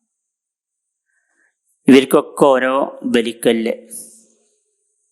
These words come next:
ആ സങ്കല്പത്തിൽ അതേ സ്ഥാനത്തുണ്ട്. അപ്പൊ വിചാരിക്കും,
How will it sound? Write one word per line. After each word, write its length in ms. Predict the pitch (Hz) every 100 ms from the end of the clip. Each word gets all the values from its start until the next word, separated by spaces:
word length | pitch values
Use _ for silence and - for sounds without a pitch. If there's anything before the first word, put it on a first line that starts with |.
| _ _ _ _ _ _ _ -
ആ 80 | 123
സങ്കല്പത്തിൽ 680 | - 117 113 113 - 120 113
അതേ 220 | 113 117
സ്ഥാനത്തുണ്ട്. 680 | - 123 110 107 113 101 - - - - _ _ _ _ _ _ _ _ - _ _ _ _ _ _ -
അപ്പൊ 280 | 123 - 135
വിചാരിക്കും, 680 | 147 139 131 127 139 156